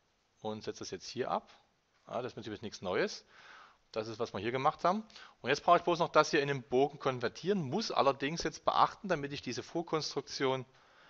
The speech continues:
verwenden kann. Ich muss ja hier auf den Bogen irgendeinen Punkt fangen. Ja, und deswegen schalte ich ja noch um und schalte noch den Mittel-, im Objektfang den Mittelpunkt mit dazu. Also hier den Mittelpunkt aktiviere ich noch zusätzlich. Die beiden Objektfänge, Endpunkt und Mittelpunkt.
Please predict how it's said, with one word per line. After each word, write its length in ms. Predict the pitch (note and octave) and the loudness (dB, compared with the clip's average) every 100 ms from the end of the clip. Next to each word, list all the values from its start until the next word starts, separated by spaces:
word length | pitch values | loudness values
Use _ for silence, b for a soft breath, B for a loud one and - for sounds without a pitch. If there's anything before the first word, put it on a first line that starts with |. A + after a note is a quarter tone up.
| B | B
verwenden 500 | - A2+ A#2+ G#3 A#3+ | -4 4 4 4 -4
kann. 200 | - D#3+ | 4 4
Ich 120 | C3+ D#3 | 4 -4
muss 120 | E3 | 2
ja 60 | |
hier 120 | D3 C3+ | 4 4
auf 80 | |
den 200 | - C3+ | 2 -6
Bogen 320 | - C3+ F3 C3+ | 2 2 2 2
irgendeinen 360 | C#3+ D#3+ C3 | 2 2 -2
Punkt 300 | - D#3+ F3 | -2 -4 -4
fangen. 340 | - G2 G2 - _ _ _ _ B B B B - | 0 0 0 -14 _ _ _ _ B B B B -2
Ja, 220 | G2 B2+ | 4 4
und 160 | B2+ A#2+ | 4 -2
deswegen 360 | C3+ D3+ D3+ | -2 -2 -2
schalte 240 | - C3+ C#3 | 4 4 4
ich 60 | |
ja 60 | C#3 | -4
noch 140 | A2+ | -4
um 220 | A2 E3+ | -2 -4
und 60 | F#3 | -4
schalte 260 | - C#3+ D3 | 2 2 2
noch 100 | C3+ | -4
den 180 | B2+ | -6
Mittel-, 200 | B2 C#3 | -6 -8
im 120 | A#2+ A2+ | -6 -6
Objektfang 560 | C#3 E3+ - C#3 C#3+ | -2 -2 0 -2 0
den 200 | B2+ A#2+ | -4 -4
Mittelpunkt 500 | C3+ D3 C#3+ A#2+ G2 | -4 -6 -6 -8 -8
mit 180 | G#2 - | -12 -10
dazu. 420 | - - G2 - _ _ _ _ _ _ _ _ _ _ - | -12 -12 -14 -16 _ _ _ _ _ _ _ _ _ _ -16
Also 240 | G2 G2+ | -12 -8
hier 160 | A2+ C3+ | -6 -4
den 100 | G#2+ | -4
Mittelpunkt 440 | C#3 C#3+ D3+ D3 | -8 -8 -10 -8
aktiviere 360 | A#2+ A2 B2 C3+ | -10 -8 -6 -6
ich 80 | |
noch 260 | D3 C#3 - | -4 -6 -8
zusätzlich. 640 | - C3+ C#3 - G3+ - _ _ _ _ _ _ _ _ _ _ _ _ | -10 -4 -4 -4 -6 -8 _ _ _ _ _ _ _ _ _ _ _ _
Die 120 | - - | -20 -12
beiden 340 | - A2 G#2 | -8 -8 -8
Objektfänge, 600 | F#2+ A2 - C3 C#3+ C#3+ | -12 -12 -10 -12 -8 -8
Endpunkt 680 | G#2+ A#2 _ _ - B2+ G#2+ | -10 -14 _ _ -16 -14 -12
und 100 | G2 | -10
Mittelpunkt. 600 | A2 C3+ - G3 - | -10 -10 -8 -8 -8